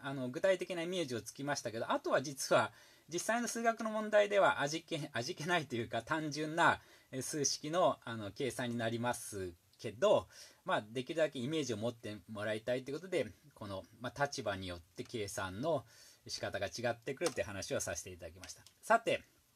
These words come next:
で、この文字式の応用について、もう一つ、まあ、いいことがありまして、なんか当たり前と思えることを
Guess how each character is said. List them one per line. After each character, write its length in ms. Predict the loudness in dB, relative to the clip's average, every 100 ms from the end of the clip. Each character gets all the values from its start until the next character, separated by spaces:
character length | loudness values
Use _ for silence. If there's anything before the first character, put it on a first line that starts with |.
| _ _ _ _
で、 120 | -6
こ 140 | 0 0
の 80 | 2
文 180 | 2
字 120 | 2 -2
式 260 | -2 -2
の 280 | 2 2 0 _ -20 -20 -20 _
応 280 | -2 0 2
用 220 | 2 0
に 100 | -2
つ 160 | -6 -6
い 100 | -6
て、 400 | 0 2 2 -2 -14 _ _ _ _
も 140 | -2 0
う 40 |
一 180 | 0 -2
つ、 320 | 0 -2 -2
ま 280 | -2 0 -2
あ、 20 | -8 -10
い 100 | -8
い 40 | -4
こ 100 | 0
と 140 | 2
が 80 | 2
あ 40 |
り 80 | 2
ま 140 | 0
し 120 | -2 0
て、 260 | 2 2 0 _ _ _ -12
な 60 | -8
ん 20 |
か 100 | -4
当 200 | -2 -2
た 40 |
り 160 | -2 -4
前 260 | -2 0 -2
と 200 | -2 -2
思 220 | 0 4 4
え 100 | 4
る 100 | -2
こ 160 | -4 -8
と 160 | -4
を 460 | -2 4 6 4